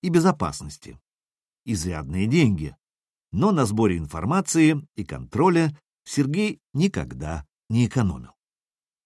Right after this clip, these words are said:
Пока Родила укреплял вертикаль власти, а Прибысл занимался расширением территории,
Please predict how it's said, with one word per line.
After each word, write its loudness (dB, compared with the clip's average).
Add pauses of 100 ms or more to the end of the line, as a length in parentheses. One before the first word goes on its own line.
(880)
Пока -4
Родила 2
укреплял 4
вертикаль 0
власти, -2 (340)
а 0
Прибысл 0 (180)
занимался -2
расширением -8
территории, 0